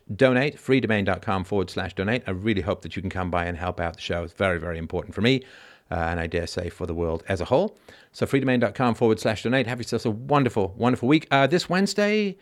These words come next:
seven P M Eastern Standard Time, I'm gonna do, uh, start to do a regular live stream, or at least see if I can get that into my groove. And, uh, I hope you'll drop by Wednesday,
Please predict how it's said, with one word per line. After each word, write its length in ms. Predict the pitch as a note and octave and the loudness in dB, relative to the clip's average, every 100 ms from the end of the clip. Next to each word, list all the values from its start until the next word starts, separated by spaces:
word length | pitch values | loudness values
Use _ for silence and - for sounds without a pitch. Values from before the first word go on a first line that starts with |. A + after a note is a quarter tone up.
| _ _ | _ _
seven 260 | - D3+ C#3+ | 0 2 4
P 100 | D3 | 4
M 100 | C#3 | 4
Eastern 200 | C#3+ C3+ | 0 -2
Standard 340 | - C3 B2 | 2 2 2
Time, 220 | - C3 | 2 2
I'm 60 | C3 | 2
gonna 100 | A2+ | 0
do, 240 | A#2+ A#2 | 2 6
uh, 220 | A2 G#2 G2+ | 6 6 2
start 240 | - A#2+ | 0 -4
to 60 | G#2+ | 2
do 100 | A#2 | 2
a 80 | G#2 | 4
regular 320 | A2+ A#2 G#2 | 2 2 2
live 240 | G#2+ B2+ | 2 0
stream, 300 | - C3+ C3 | -2 0 2
or 40 | G#2 | 2
at 60 | |
least 180 | G#2+ - | 0 -2
see 120 | G#2+ | 0
if 80 | G2+ | 2
I 40 | G2+ | 2
can 80 | |
get 180 | G2+ G#2 | 2 2
that 120 | G#2 | 2
into 140 | G2+ G2 | 2 2
my 140 | F#2+ | 0
groove. 360 | F2+ A#2 D#3+ - - - - - - - _ _ _ - | 2 2 2 -2 -18 -20 -20 -20 -20 -20 _ _ _ 2
And, 500 | A2+ A2 A2 G#2+ G2+ | 4 4 4 2 4
uh, 300 | G2+ G2 G2 | 4 6 2
I 40 | |
hope 140 | G#2 A2+ | 0 0
you'll 100 | G#2+ | 0
drop 260 | G2+ F#2+ F#2 | 2 -2 0
by 260 | F#2+ F#2 | 0 2
Wednesday, 720 | F2 G2 A2 - A#2+ A#2 G2+ | 0 0 0 0 -2 0 -4